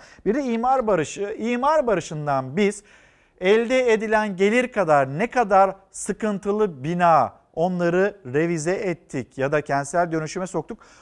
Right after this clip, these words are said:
Bunu sormadık ya da sorgulamadık. Biz sadece şuna baktık. Oysa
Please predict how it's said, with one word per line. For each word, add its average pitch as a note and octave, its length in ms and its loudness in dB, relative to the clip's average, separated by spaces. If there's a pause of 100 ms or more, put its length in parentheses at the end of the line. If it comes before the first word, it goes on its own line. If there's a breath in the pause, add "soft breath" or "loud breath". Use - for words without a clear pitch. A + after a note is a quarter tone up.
(500 soft breath)
Bunu A#3+ 180 2
sormadık C#4+ 520 -4
ya C4+ 120 -4
da G3 80 -6
sorgulamadık. G#3 680 -2 (300)
Biz A#3 100 -12
sadece A3+ 560 -2 (280)
şuna G3 380 -2
baktık. B2+ 320 0 (260)
Oysa G#3 500 2